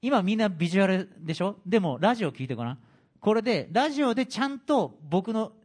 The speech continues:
今こうやって共有、ここでね、みんなで共有してるイメージが、ちゃんとラジオ聞いた時に、イメージ伝ってたら、僕はもう、ちゃんと次の世界に行ける。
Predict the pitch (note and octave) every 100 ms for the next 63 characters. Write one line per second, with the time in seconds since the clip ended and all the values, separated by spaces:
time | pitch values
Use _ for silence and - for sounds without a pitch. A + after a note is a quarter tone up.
0 | _ G3 F3+ C#3 C#3 C#3+ - D3+ C#3+ C#3+
1 | D3 C#3+ C3+ C3+ C#3 B2 F#2+ - B2+ A#2+
2 | B2+ A#2+ B2 C3+ G#2 A#2+ C3 - C4 B3
3 | A#3+ - F3+ C4+ C4 G3+ F#3+ G3 G3+ F#3+
4 | G3 - - - _ _ _ _ - A3
5 | C4+ F3+ - - A3 C4 - D#4+ F4+ G4
6 | - - _ _ _ _ _ A#2 A#2+ A#2
7 | D#3+ D#3 B2+ F2+ B2 _ _ - A2+ F#2+
8 | G2+ - A2+ - F2+ D#2+ D2 D#2